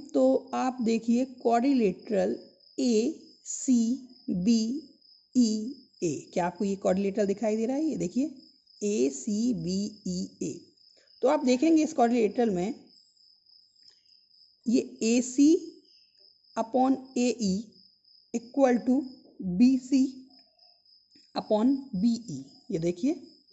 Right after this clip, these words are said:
क्योंकि ये भी टू है, ये भी टू है, ये भी टू है, ये भी टू है। पहले तो आपको ये कोऑर्डिनेटर दिखाई देना चाहिए चार side वाला, ठीक है। तो अब फिर क्या हो जाएगा, जब ये balance condition हो गई, तो हम क्या कह सकते हैं, ये जो resistance है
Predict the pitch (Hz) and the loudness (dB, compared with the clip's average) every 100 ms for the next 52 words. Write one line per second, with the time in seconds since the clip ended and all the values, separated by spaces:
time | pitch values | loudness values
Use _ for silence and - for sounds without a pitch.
0 | _ _ _ - _ _ _ - 185 196 | _ _ _ -20 _ _ _ -6 -4 0
1 | 165 175 226 - 294 277 285 - - _ | 4 6 6 4 4 4 2 -4 -18 _
2 | - 165 185 233 294 277 269 - - - | -6 -2 0 2 4 4 2 -2 -12 -4
3 | 170 175 220 233 277 311 311 - 247 233 | 2 4 4 2 2 2 0 -4 2 4
4 | 202 180 147 147 139 _ _ _ _ _ | 4 0 -6 -8 -14 _ _ _ _ _
5 | _ _ _ - 202 196 185 214 208 202 | _ _ _ -8 -4 -2 -2 0 0 0
6 | 180 180 202 190 196 185 190 185 214 208 | 0 0 0 0 0 0 0 -2 -4 -2
7 | 175 180 180 180 180 190 - _ _ _ | -4 -2 -2 -2 -4 -6 -14 _ _ _
8 | - 208 277 - - _ _ _ - 285 | -10 -2 -2 -4 -12 _ _ _ 0 0
9 | - 254 269 302 294 285 285 277 285 247 | 0 -4 0 0 2 2 2 2 2 0
10 | 240 202 247 202 208 233 - 240 247 254 | 0 0 0 2 2 0 2 2 2 4
11 | 214 220 170 175 254 - _ 214 226 247 | 6 4 4 0 -2 -8 _ -2 0 0
12 | 233 165 - 147 - 151 - _ _ 170 | 0 -4 -6 -12 -14 -16 -18 _ _ -12
13 | 147 170 254 285 277 - 226 208 180 - | -6 -2 2 4 4 4 2 0 -2 -6